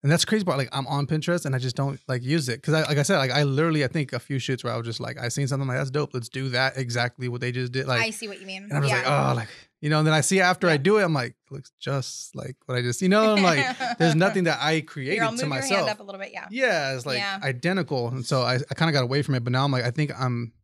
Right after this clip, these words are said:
Speaker 1: I'm disciplined enough to understand, like,
Speaker 2: Yeah.
Speaker 1: you know,
Speaker 2: Well
Speaker 1: "Okay, this is dope, but let me put my touch or what I
Speaker 2: For
Speaker 1: think
Speaker 2: sure.
Speaker 1: might be."
Speaker 2: Exactly.
Speaker 1: Yeah.
Speaker 2: Yeah. Make it your own. I don't copy poses or anything like
Speaker 1: Yeah.
Speaker 2: that. Um, what I get inspiration for is more just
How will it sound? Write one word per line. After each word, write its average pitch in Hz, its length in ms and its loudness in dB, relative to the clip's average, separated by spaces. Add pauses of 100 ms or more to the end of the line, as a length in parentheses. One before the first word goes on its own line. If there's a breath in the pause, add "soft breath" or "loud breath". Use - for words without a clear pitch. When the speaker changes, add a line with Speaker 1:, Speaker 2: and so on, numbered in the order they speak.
(220)
Speaker 1:
I'm 131 100 -2
disciplined 131 360 -2
enough 120 220 0
to 120 60 -6
understand, 117 340 -6
like, 120 200 -12 (420 loud breath)
Speaker 2:
Yeah. 233 420 -4
Speaker 1:
you 127 80 0
know, 117 240 0
Speaker 2:
Well 359 180 2
Speaker 1:
"Okay, 117 220 -2
this 190 160 0
is 202 80 2
dope, 143 240 2
but 131 100 -2
let 139 100 0
me 156 140 0
put 139 300 -8
my 113 160 -12
touch 113 340 -10
or 113 120 -10 (100)
what 143 140 -4
I 143 120 2
Speaker 2:
For - 140 -6
Speaker 1:
think 381 100 2
Speaker 2:
sure. 339 160 2
Speaker 1:
might - 100 -4
be." 320 120 0
Speaker 2:
Exactly. 233 460 -2
Speaker 1:
Yeah. 233 120 -4
Speaker 2:
Yeah. 190 140 -2
Make 202 180 -10
it 269 80 -14
your 247 160 -4
own. 208 260 -6
I 226 160 0
don't 302 280 -4
copy 294 500 -4
poses 277 460 -10
or 349 100 -4
anything 359 340 -10
like 381 240 -4
Speaker 1:
Yeah. - 260 2 (440 loud breath)
Speaker 2:
that. 233 300 -4
Um, 208 80 -12
what 220 320 -8
I 220 140 -2
get 240 140 -10
inspiration 214 600 -10
for 220 280 -8
is 208 200 -10
more 196 640 -10
just - 320 -12